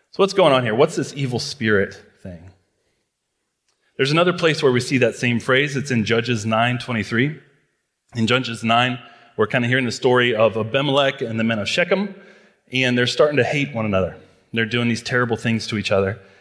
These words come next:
Then it says in Judges nine twenty-three, "God sent an evil spirit between Abimelech and the citizens of Shechem." So you have the same thing, same phrase. But you can look at that and go, "Okay, but now wait. There was already hate between Abimelech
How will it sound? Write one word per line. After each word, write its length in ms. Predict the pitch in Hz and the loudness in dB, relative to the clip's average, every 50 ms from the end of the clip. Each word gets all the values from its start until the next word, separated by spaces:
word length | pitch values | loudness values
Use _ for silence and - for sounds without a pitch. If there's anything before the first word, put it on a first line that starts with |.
| _ _ | _ _
Then 120 | - 127 127 | 0 0 0
it 100 | 123 120 | 2 2
says 200 | - 117 110 110 | 2 2 2 2
in 120 | 113 104 | 0 0
Judges 380 | 104 117 117 113 117 110 92 101 | 2 2 0 0 -2 -8 -4 -2
nine 240 | 110 110 110 110 107 | 0 0 0 -2 -4
twenty-three, 640 | - 120 110 107 101 - 123 123 131 131 139 - - _ _ - 117 110 | -4 -4 -2 -2 -2 -2 -2 -2 -2 -2 -6 -12 -20 _ _ -14 -6 0
"God 240 | 127 123 127 123 | 2 2 2 2
sent 260 | - - 143 131 120 131 | 0 -2 -4 -2 -2 -2
an 160 | 123 110 123 | -4 -4 -2
evil 160 | 127 123 123 | -4 -4 -4
spirit 460 | 120 - - - 131 127 120 107 107 | -4 -6 -4 0 0 2 2 0 -2
between 300 | 113 107 - - 117 110 | -6 -8 -4 -4 -2 -2
Abimelech 560 | 107 98 98 110 120 117 113 110 110 107 - | 0 0 0 0 2 2 2 0 0 -2 -4
and 80 | 113 110 | -8 -8
the 60 | 104 | -8
citizens 540 | - - 127 117 110 107 - 110 104 104 98 | -8 -6 -6 -6 -6 -6 -8 -8 -8 -8 -8
of 100 | 101 98 | -8 -6
Shechem." 400 | - 156 165 160 107 87 87 92 _ _ _ _ _ _ _ _ _ _ _ | -4 -4 -2 -2 -4 -6 -6 -14 _ _ _ _ _ _ _ _ _ _ _
So 120 | - - 127 | -4 0 2
you 120 | 120 120 | 2 4
have 260 | 127 139 143 131 127 | 4 2 2 0 -2
the 60 | 120 | -6
same 680 | - - - 151 151 151 143 143 151 156 147 - - - - - - _ _ _ _ | -8 -4 -4 -2 -2 0 -2 0 -2 -2 -4 -6 -10 -14 -18 -20 -20 _ _ _ _
thing, 300 | - 120 107 95 87 87 | 0 0 0 0 -4 -8
same 300 | - - 139 139 139 139 | -6 -4 -2 -2 -2 -2
phrase. 560 | - 127 110 101 95 87 87 - - - - _ _ _ _ _ _ _ _ _ _ _ _ _ _ _ _ _ _ _ _ _ _ | 0 2 2 2 0 -4 -8 -12 -14 -16 -18 _ _ _ _ _ _ _ _ _ _ _ _ _ _ _ _ _ _ _ _ _ _
But 160 | - 117 127 | -8 -8 -4
you 60 | 135 | -2
can 100 | 139 139 | 0 2
look 140 | 160 190 190 | 2 4 4
at 60 | 165 | 4
that 160 | 139 127 117 | 2 2 0
and 100 | 123 127 | 0 2
go, 180 | 127 123 117 123 | 4 6 6 6
"Okay, 260 | - - 160 131 123 | 4 6 4 4 4
but 280 | 127 143 139 139 - - | 4 0 -2 -2 -4 -4
now 180 | 123 135 131 135 | -2 0 0 2
wait. 440 | 143 175 156 104 95 - - - - _ _ _ _ _ _ _ | 4 2 2 2 -2 -8 -14 -20 -20 _ _ _ _ _ _ _
There 100 | 120 123 | -2 0
was 100 | 123 113 | 2 4
already 300 | 147 170 170 156 135 117 | 4 4 4 2 0 -2
hate 360 | - 160 165 147 117 - - | -2 -2 -2 -2 -4 -6 -8
between 460 | - 110 - - 120 110 104 101 104 | -12 -12 -8 -4 -2 -2 -2 -2 -2
Abimelech 640 | 104 104 101 113 110 104 101 98 95 98 101 - - | -4 -4 -4 -2 -2 0 2 2 2 2 0 -4 -12